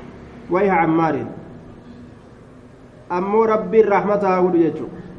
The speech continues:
Ammaari kanaaf. Waylan, kalimaa azaabaa. Liman yastahiqquha, nama haqa godhatuuf waylan janiin.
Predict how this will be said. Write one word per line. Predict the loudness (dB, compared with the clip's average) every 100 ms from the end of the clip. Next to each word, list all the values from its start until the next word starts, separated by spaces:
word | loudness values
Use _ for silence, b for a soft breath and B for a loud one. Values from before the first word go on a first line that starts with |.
| -20 -20 -20 -18 -8
Ammaari | -2 0 2 2 0
kanaaf. | -2 -6 -10 -16 -16 -18 -20 -20 -20 -20 -20 -20 -20 -20 -20 -20 -20 -20 -20 -20 -20 -20 -20 -20 -20 -20 -20 -20 -16 -4 0
Waylan, | 2 2 2 2 -2 -10 -16 -18 -20 -20 -20 -20 -10
kalimaa | 0 2 2 2
azaabaa. | 0 0 0 0 -2 -6 -12 -18 -18 -18 -20 -20 -20 -20 -20 -20 -20 -20 -20 -20 -20 -20 -20 -20 -10
Liman | 2 4 6 4
yastahiqquha, | 2 0 0 0 -2 -4 -4 -10 -14 -8
nama | -4 0 0 0
haqa | 0
godhatuuf | 0 0 0 -2 -4 -12 -16 -20 -20 -20 -8 0
waylan | 4 6 4 2
janiin. | 2 0